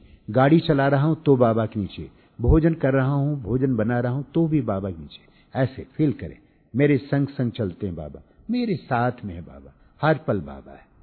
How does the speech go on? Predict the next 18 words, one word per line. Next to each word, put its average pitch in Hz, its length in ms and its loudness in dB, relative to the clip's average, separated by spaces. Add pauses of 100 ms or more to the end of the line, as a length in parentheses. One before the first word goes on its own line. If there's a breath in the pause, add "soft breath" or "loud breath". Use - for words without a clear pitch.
(640)
ये 117 140 2
अनुभव 82 240 -4
करें। - 200 -20 (1300)
निरंतर 202 440 10
याद 165 380 10
करने 127 240 4
के, 127 100 0
बाबा 180 340 6
मेरा 147 280 6
साथी 120 540 0
है, 92 220 -2
भगवान 131 420 0
हमारा 113 280 0
साथी 107 540 -6
है, 98 220 -8
ईश्वर 131 260 0
अपने 123 280 -2
साथ 113 320 -6